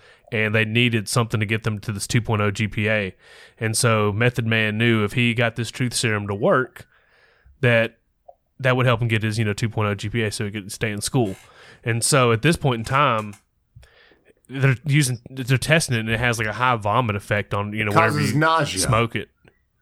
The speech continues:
Speaker 1: Yeah, nausea. And I'm talking about, it's like Exorcist style vomit that comes out. <laughs> And the only cure for it is ivory. And he had a little bit of ivory that was actually made into cannabis.
Speaker 2: Yeah.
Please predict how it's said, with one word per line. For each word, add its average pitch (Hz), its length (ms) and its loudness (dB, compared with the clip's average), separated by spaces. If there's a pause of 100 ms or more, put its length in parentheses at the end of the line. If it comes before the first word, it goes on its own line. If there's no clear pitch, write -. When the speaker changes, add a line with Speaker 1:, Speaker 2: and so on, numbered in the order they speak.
(160)
Speaker 1:
Yeah, 123 220 0
nausea. 127 460 4
And 120 140 2
I'm 120 60 4
talking 123 160 -2
about, 117 120 2
it's - 120 0
like 110 200 0 (600)
Exorcist 139 560 0
style 113 260 2
vomit 110 400 2
that - 120 -2
comes 107 240 -2
out. 104 360 0 (260)
<laughs> 123 140 -2 (840)
And 139 560 2 (120)
the 131 140 2
only 156 260 6
cure 147 300 4
for 120 280 2
it 110 60 0
is 110 380 0
ivory. 98 520 -2 (440)
And 113 220 -2
he 123 160 0
had 123 200 0
a 110 40 -4
little 123 180 0
bit 131 120 2
of 131 60 4
ivory 120 340 0
that 107 100 -4
was 104 280 -8 (560)
actually 117 300 -2
made 117 160 2
into 117 160 2
cannabis. 123 460 0
Speaker 2:
Yeah. 92 220 0